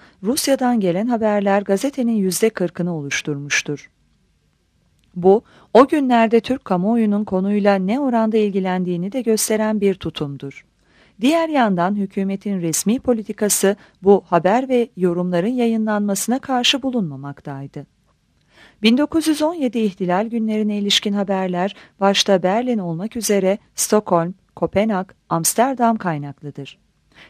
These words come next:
İngiltere ile ilgili haberler Amsterdam kanalı ile alınmaktadır. İlginç olan bir nokta, yıl içerisinde Fransız kaynaklı bir habere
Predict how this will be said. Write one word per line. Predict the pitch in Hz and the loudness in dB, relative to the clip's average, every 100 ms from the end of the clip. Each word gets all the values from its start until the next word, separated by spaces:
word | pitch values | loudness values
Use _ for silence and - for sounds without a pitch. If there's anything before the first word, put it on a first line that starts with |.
| - | 0
İngiltere | 202 208 208 269 320 | 2 4 2 0 -2
ile | 277 240 226 | -2 0 -2
ilgili | 208 220 | -2 -4
haberler | 208 196 202 196 196 320 | -4 -2 0 0 2 0
Amsterdam | - 185 - 254 285 240 233 | 0 -2 2 2 2 0 0
kanalı | 208 208 208 | -2 -4 -4
ile | 254 226 | -4 -2
alınmaktadır. | 185 165 156 147 - 147 139 139 - _ _ _ _ - | -2 -4 -8 -12 -12 -12 -12 -14 -18 _ _ _ _ 2
İlginç | 185 180 320 - | 2 2 -2 0
olan | 285 247 226 | 0 2 2
bir | 202 190 | 2 0
nokta, | 185 180 175 185 - - - | -4 -2 2 2 0 -18 0
yıl | 226 311 | 2 2
içerisinde | - 254 226 - 220 220 | -2 -2 0 0 2 0
Fransız | 214 180 190 247 269 - | 0 0 0 0 -2 0
kaynaklı | 233 220 214 208 220 | 0 2 0 0 0
bir | 202 202 | 2 0
habere | 190 180 175 180 | 0 0 0 0